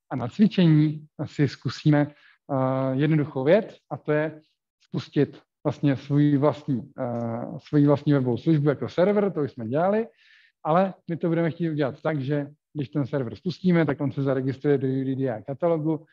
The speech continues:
a když ho skončíme, tak se zase odregistruje z U D D I katalogu. No a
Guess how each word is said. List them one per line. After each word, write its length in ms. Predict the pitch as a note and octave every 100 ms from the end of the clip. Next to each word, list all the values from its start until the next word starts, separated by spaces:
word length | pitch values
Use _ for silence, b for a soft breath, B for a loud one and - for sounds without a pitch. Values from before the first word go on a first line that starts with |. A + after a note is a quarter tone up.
| b b -
a 60 |
když 200 | C#3 C3
ho 100 | B2+
skončíme, 640 | G2 D3+ D3 C#3+ E3+ D3+
tak 140 | C#3+ C3+
se 40 |
zase 260 | C#3 B2+ B2+
odregistruje 680 | A#2+ B2 C3+ C#3 - C3+
z 60 | A#2+
U 80 | B2+
D 80 | B2+
D 200 | C3 A#2
I 40 |
katalogu. 500 | A#2 - B2+ A#2+ B2+ b b b _
No 80 | F3
a 260 | D#3+ C3+